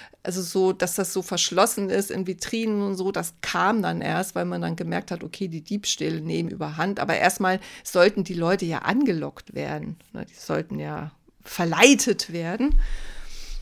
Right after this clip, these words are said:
Und, ähm, dann hat, haben die Frauen, äh, neue Methoden entwickelt, auch mit F-, Frederikas Unterstützung. Man hat dann zum Beispiel so ein,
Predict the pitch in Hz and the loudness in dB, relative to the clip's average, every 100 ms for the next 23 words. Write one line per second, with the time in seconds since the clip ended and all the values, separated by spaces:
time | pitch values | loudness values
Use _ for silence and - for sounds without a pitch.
0 | - - - - - - - - - - | -4 -4 -8 -8 -10 -10 -12 -16 -16 -14
1 | - - 196 196 196 196 - - 185 190 | -6 4 6 6 4 0 -2 4 6 6
2 | 190 - - - - - 180 185 208 208 | 2 -4 -12 -18 -16 4 6 6 4 2
3 | 208 196 - 226 - 214 190 196 214 202 | 2 0 0 0 0 4 8 8 8 2
4 | - 160 165 190 233 208 - - _ 180 | 2 6 8 8 6 0 -8 -20 _ -2
5 | 180 185 180 170 175 175 190 170 170 214 | 2 4 4 4 4 2 2 0 -2 -2
6 | 285 247 220 214 220 226 214 - 170 202 | -2 -2 -2 -2 -2 0 0 0 0 0
7 | 196 185 - - - - 180 190 190 202 | -2 -4 -6 -10 -10 -8 -4 -2 -2 0
8 | 185 226 170 165 - 262 - 233 208 185 | -2 -2 -4 -6 0 -2 0 -2 0 0
9 | 185 185 175 - 175 165 190 - 175 165 | 0 -2 -4 -6 -4 -2 -2 -4 -6 -4
10 | 160 151 | -6 -8